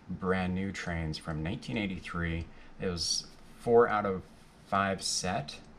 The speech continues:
that were not even assembled yet. They were still brand new from nineteen eighty-three. They're, like, some circus cars.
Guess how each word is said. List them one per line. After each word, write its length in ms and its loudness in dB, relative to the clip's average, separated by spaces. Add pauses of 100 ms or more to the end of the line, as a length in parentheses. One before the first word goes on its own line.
(480)
that 180 -2
were 120 -2
not 240 0
even 240 0
assembled 440 -2
yet. 240 -2
They 80 -2
were 100 -4
still 220 -6
brand 340 -2
new 240 -2
from 220 -8
nineteen 300 -2
eighty-three. 420 -2
They're, 100 -4
like, 180 -6
some 380 -4
circus 360 -6
cars. 460 -2